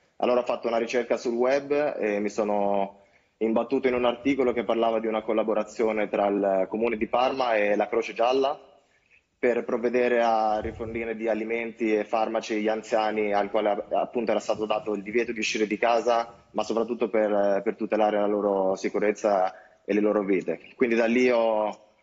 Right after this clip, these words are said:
ho iniziato, mi sono trovato il primo giorno a po-, a, a effettuare questi servizi e dal secondo c'è stata,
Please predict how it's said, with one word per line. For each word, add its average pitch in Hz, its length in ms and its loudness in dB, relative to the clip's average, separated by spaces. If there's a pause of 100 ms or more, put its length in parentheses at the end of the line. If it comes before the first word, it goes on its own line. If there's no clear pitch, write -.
ho 107 140 -2
iniziato, 143 720 0
mi 120 100 -6
sono 107 320 -6
trovato 110 300 -2
il 104 80 -6
primo 110 180 -6
giorno 110 280 -4
a 104 40 -4
po-, 107 300 -6
a, 98 500 2 (480)
a 101 120 0
effettuare 113 420 0
questi 113 220 -2
servizi 135 600 2
e 104 160 2
dal 95 160 0
secondo 110 520 0
c'è 101 160 -4
stata, 95 720 0